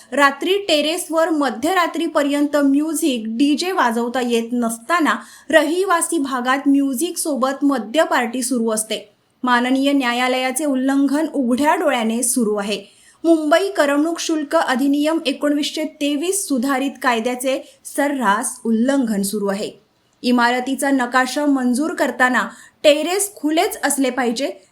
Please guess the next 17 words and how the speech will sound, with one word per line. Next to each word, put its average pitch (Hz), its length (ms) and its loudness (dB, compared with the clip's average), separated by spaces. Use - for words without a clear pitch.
त्या 330 140 6
ठिकाणी 330 500 0
कुठलेही 294 580 -2
व्यावसायिक 269 680 0
बांधकाम 247 540 2
करणे 233 380 0
आणि 320 200 2
व्यवसाय 285 500 0
करण्यावर 277 520 0
बंदी 262 460 0
असून 285 300 0
सुद्धा 240 460 0
खुलेआम 294 560 2
टेरेसवर 247 640 0
पब, 240 480 4
बार, 247 320 2
रेस्टॉरंट, 247 600 -2